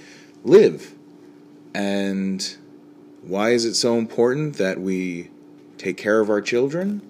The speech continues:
Because we want them to have a better life than we have.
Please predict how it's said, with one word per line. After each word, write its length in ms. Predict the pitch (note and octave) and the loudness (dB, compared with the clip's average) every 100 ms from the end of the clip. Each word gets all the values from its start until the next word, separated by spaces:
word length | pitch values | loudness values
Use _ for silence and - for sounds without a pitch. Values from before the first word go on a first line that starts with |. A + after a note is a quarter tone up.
| - - - - - - - - - - - - - - - - | -20 -20 -20 -20 -20 -20 -20 -20 -20 -20 -20 -20 -20 -20 -20 -10
Because 960 | G#2 - A2 A2 G#2+ G#2 - - - - - - - - - - | -10 -4 0 2 0 -4 -6 -8 -12 -20 -20 -20 -20 -20 -20 -8
we 140 | F#2+ | -4
want 240 | A2 A#2+ A#2 | -2 -2 -2
them 160 | C#3 | -2
to 80 | C3 | 0
have 180 | C3+ C3+ | -2 2
a 40 | |
better 240 | C#3 D3 C#3 | 2 4 4
life 280 | D3 C#3+ | 2 2
than 160 | C#3 C#3 | -2 2
we 120 | F#3+ | 2
have. 360 | D3 E2+ - | 2 -4 -14